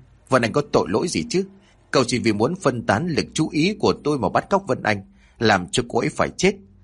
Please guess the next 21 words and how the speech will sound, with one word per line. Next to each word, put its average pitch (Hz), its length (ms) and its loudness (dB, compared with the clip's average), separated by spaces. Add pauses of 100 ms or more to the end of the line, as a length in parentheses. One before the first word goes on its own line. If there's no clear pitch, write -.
(260)
Cậu 117 160 2
có 143 120 2
biết 233 220 0
Vân 165 160 2
Anh 170 140 0
cực 127 240 0
khổ 101 300 2
về 104 140 4
quê 165 300 -2
là 139 140 0
để 104 160 2 (120)
tìm 107 240 2
người 104 220 2
chữa - 200 -2
trị 113 200 -2
cho 175 80 0
bạn 135 200 0
gái 113 180 0
của 175 140 -2
cậu 78 180 -4
không? 135 180 -6